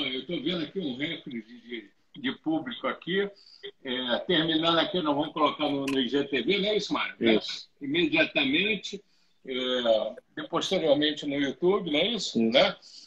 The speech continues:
Speaker 1: E agradecendo a vocês aí, tam-, também a nossa turma aqui, a Sabrina, o Alexandre. Foi muito boa aqui, uma audiência muito bacana,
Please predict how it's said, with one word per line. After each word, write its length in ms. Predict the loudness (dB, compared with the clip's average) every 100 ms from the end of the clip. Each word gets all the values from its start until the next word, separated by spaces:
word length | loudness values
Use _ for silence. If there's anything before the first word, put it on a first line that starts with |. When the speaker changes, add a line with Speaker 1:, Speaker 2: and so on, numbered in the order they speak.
| -20 -8
Speaker 1:
E 840 | 2 4 8 8 6 4 0 -4 -10
agradecendo 840 | -6 4 4 4 0 -2 -4 -2 -4
a 40 |
vocês 500 | -4 -6 -6 -4 -2
aí, 340 | 0 0 -2 -4
tam-, 160 | -10
também 360 | -6 -4 0 -2
a 80 | -4 -10 -20
nossa 260 | -18 -18 -16
turma 240 | -16 -12 -12
aqui, 220 | -10 -10
a 60 | -8
Sabrina, 720 | -8 -8 -4 -2 -2 -6 -10 -16 -20 _ _ -8
o 100 | -4
Alexandre. 840 | -4 -4 -4 -2 -2 -2 -6 -8 -12 -16 _ _ _ -6
Foi 120 | -4
muito 300 | -2 -4 -6
boa 320 | -2 -2 -2
aqui, 220 | -4 -6 -6
uma 120 | -4
audiência 380 | -4 -4 -6 -6
muito 460 | -6 -6 -8 -8 -10
bacana, 580 | -10 -10 -8 -6 -6